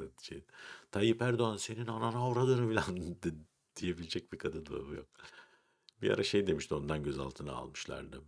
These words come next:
Ama bunları gözaltına alıyorlar ama bunlar kaçamıyorlar gö-, şeyden, firar edemiyorlar. Ee, işte bilmem ne olursa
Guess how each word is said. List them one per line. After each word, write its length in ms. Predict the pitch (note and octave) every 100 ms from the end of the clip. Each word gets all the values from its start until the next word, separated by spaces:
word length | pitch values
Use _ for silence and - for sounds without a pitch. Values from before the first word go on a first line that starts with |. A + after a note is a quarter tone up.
| _ _ _ _ _ _ G2
Ama 160 | G2+
bunları 200 | G2+ G#2
gözaltına 480 | F#2+ F2 E2+ E2 E2+
alıyorlar 360 | E2+ E2 C2 B1+
ama 220 | D2+ D2+
bunlar 260 | D2+ D#2
kaçamıyorlar 560 | - D#2 D#2+ C#2 A#1+ B1
gö-, 260 | B1 C2 -
şeyden, 360 | - C2+ C2+ C2+ _ _
firar 400 | - D#2 D2+ C#2+
edemiyorlar. 540 | C#2 C#2 C2+ B1 - - _ _ - - - - - _ _ -
Ee, 80 | E2 D2 C#2+ C#2 -
işte 300 | - D#2+ D2+
bilmem 400 | D#2 E2 D#2+ E2
ne 40 |
olursa 560 | E2 G2 - F2+ D#2